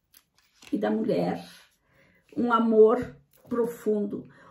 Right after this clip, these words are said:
onde o fini-, o feminino estará muito ativo em você. É,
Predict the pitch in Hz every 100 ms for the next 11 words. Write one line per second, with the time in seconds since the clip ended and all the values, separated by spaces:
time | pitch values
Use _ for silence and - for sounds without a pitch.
0 | - 208 226 247 - 254 233 240 254 -
1 | - 247 233 226 233 269 254 - 208 -
2 | 151 - 214 220 - 220 247 339 381 320
3 | - - 247 220 226 226 240 - 220 175
4 | 180 - _ _ _ _ - 208 208 208
5 | 202 202 196